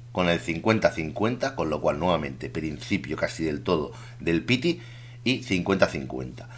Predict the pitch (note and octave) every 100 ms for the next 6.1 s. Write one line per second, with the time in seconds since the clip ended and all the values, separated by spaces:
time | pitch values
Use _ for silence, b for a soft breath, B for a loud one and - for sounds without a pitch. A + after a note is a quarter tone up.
0 | B B B B2+ C3+ C#3 A2 G2 G#2 A#2
1 | C3+ B2+ G#2 A#2 A2 G#2+ B2 B2+ F2 D#2
2 | F2 D#2+ C2 C#2 D2+ E2+ G2+ E2+ C#2 C#2+
3 | C#2+ C#2 E2+ F2 E2 C2+ - B1+ - -
4 | B B B - C3+ C#3+ B2+ - B2+ G#2
5 | A2+ G#2 A#2 C3+ F#2+ G#2+ G2 F#2 G2+ C3+